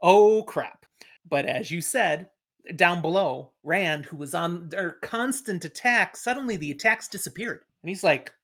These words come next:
"Whoa, what happened?" And looking up, sees all those flames,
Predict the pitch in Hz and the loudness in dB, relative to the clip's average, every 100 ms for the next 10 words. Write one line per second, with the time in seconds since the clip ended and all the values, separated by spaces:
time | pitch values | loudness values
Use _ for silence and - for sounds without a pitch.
0 | _ _ 381 339 139 - _ - 349 330 | _ _ -2 -2 -4 -10 _ 2 4 6
1 | 330 190 123 - _ - 185 175 170 147 | 2 -4 -10 -14 _ -2 0 0 0 -2
2 | 143 185 - _ - - 175 165 143 156 | -2 -2 -6 _ -12 -8 -4 -4 4 4
3 | 147 151 - 156 143 160 262 - | 4 0 -4 -4 -2 -4 -10 -16